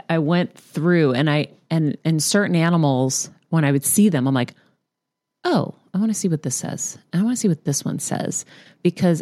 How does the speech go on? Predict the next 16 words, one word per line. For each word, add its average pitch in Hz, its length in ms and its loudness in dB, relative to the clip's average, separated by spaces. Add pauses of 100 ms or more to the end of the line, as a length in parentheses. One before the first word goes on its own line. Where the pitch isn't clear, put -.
I 165 60 2
started 190 460 -2
connecting 160 520 0
the 143 80 2
dots 143 640 -2
to - 160 -4
animals 143 460 0
in 135 160 0
my 127 180 0
life 135 880 0 (760)
that 143 560 0 (320)
I've 139 380 0
had 131 640 0
some 156 420 0
situation - 680 0
with. - 300 -6